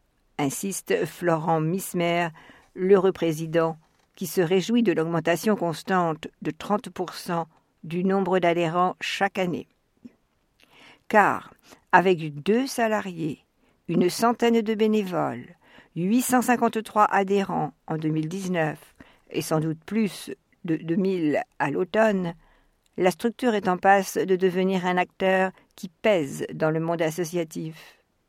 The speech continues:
Un acteur tourné vers le développement durable, qui collecte et restaure chaque semaine les vieux vélos abandonnés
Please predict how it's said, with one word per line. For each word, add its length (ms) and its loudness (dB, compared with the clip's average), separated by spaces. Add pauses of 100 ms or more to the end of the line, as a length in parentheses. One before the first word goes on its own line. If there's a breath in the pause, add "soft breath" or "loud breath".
(640 loud breath)
Un 140 6
acteur 640 6 (160)
tourné 400 2
vers 160 2
le 100 2
développement 580 2
durable, 680 2 (540 soft breath)
qui 140 -10
collecte 720 4
et 120 -2
restaure 680 0 (100)
chaque 340 -4
semaine 600 2 (360 soft breath)
les 160 4
vieux 240 0
vélos 480 2
abandonnés 720 0